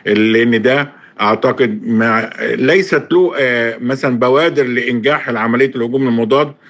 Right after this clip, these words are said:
بقدر ما هي، آه، عملية معنوية ونفسية لإقناع الشعب الأوكراني إنهم وصلوا إلى قلب روسيا في العاصمة.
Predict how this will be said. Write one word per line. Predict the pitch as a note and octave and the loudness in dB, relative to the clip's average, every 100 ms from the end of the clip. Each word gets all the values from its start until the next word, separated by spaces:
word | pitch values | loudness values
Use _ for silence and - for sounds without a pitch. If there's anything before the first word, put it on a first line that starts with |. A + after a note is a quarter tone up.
| - - G#2 | -20 -10 0
بقدر | A#2 A#2 C#3+ C3 B2 | 0 2 0 2 0
ما | A#2 B2 A#2+ | 2 0 0
هي، | C3 C3 B2+ - _ - - | 2 2 0 -6 _ -20 -6
آه، | A2 | -2
عملية | G#2 A2 A2 A2 B2 B2 A#2 A#2 - | 0 2 2 2 2 2 0 -4 -6
معنوية | A#2 A#2+ A#2 A2 B2+ B2+ A2+ | -2 0 0 2 2 2 2
ونفسية | A#2 A#2+ - C3 B2 B2 A#2+ - - - - | 0 -2 -2 -2 0 0 -2 -6 -20 -18 -4
لإقناع | G#2+ A#2+ A#2 B2+ C#3+ C3+ | 0 2 2 0 2 0
الشعب | A#2+ C3 B2 A2+ | 0 0 0 0
الأوكراني | A2 - A#2 A#2 A2+ A2+ | -2 0 0 2 0 0
إنهم | A#2 A#2+ A2+ | 0 2 2
وصلوا | A#2+ B2+ B2 A2+ A2+ - - - | 2 2 2 0 -2 -8 -18 -6
إلى | A2 A2 | -2 -2
قلب | G#2 B2 A#2 G#2+ | 0 0 0 2
روسيا | A2 A2+ - G#2+ G2 - | 0 0 -2 -2 -4 -4
في | A#2 | -2
العاصمة. | G2 G2+ - E2 | 0 -2 -4 -8